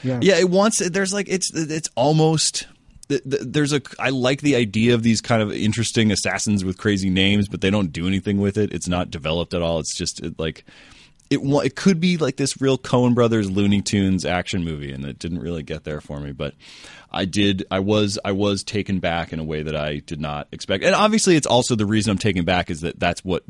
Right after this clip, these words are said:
Speaker 2: th-, they're going for. Like, clearly they are, you know, like, Landis is ripping off. There, there's a Arquette Gandolfini ripoff toward the end with Kristen Stewart.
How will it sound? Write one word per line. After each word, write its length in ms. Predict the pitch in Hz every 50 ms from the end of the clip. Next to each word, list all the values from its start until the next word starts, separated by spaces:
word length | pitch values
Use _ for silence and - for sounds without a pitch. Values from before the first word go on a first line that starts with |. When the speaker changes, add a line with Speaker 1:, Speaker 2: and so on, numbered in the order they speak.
| - _ -
Speaker 2:
th-, 100 | 73 - - 87 -
they're 160 | - 92 80
going 380 | 78 78 - 87 85 85 85 82
for. 260 | - - 73 69 64
Like, 200 | 71 76 78 -
clearly 720 | - - - - 104 104 104 104 104 98 95 92 87 85 82
they 160 | 76 78 76
are, 260 | 76 73 73 73 69 - -
you 140 | 82 82
know, 180 | 73 73 71 69
like, 220 | - 53 73 73 - -
Landis 440 | 71 78 78 73 73 76 76 - -
is 140 | 69 65 -
ripping 260 | 76 67 - 78 71
off. 180 | 76 73 71
There, 160 | - 85 80 -
there's 260 | - 90 85 - 85
a 100 | 80 76 - - 58 - - - - _ _ _ -
Arquette 440 | 92 95 - - - 92 - -
Gandolfini 680 | - - 85 85 80 80 73 - - 82 78 78 80 73
ripoff 480 | 76 78 80 - 80 80 78 73 - -
toward 220 | - 87 78 71
the 120 | 71 69
end 180 | 73 76 76 73
with 120 | 73 67
Kristen 260 | - 80 76 - - -
Stewart. 380 | - - 71 69 71 67 -